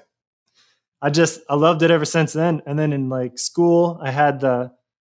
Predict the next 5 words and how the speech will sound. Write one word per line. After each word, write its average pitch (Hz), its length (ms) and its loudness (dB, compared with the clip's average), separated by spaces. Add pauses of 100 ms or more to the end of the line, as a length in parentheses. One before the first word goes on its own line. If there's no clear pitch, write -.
(200)
T 180 160 2
I 156 120 4
eighty-three 151 800 0
graphing 143 400 0
calculators, 156 920 0